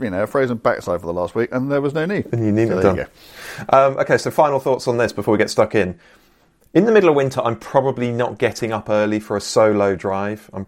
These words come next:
Speaker 2: probably not gonna do that. I, for me, that can wait until spring. So I don't need a thrilling engine, a great soundtrack.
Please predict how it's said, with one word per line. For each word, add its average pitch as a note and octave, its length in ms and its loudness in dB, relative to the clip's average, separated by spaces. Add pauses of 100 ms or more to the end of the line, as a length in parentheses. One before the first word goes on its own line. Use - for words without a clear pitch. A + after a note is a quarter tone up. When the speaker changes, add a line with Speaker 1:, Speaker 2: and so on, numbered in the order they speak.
Speaker 2:
probably A2 280 -6
not G2+ 200 -6
gonna G2 160 -6
do G2 220 -2
that. G2+ 200 -2
I, G#2+ 80 -2 (120)
for - 120 -14
me, A#2+ 200 0
that G#2+ 160 -2
can G#2+ 100 -4
wait G#2 140 0
until G2 180 -8
spring. A2 360 -2 (520)
So A#2 420 2
I A2+ 120 2
don't B2+ 400 -2
need A2+ 420 0 (500)
a G#2+ 60 -4
thrilling A#2+ 420 2
engine, G#2 360 0
a G2 40 -2
great G2+ 220 2
soundtrack. G2 920 -6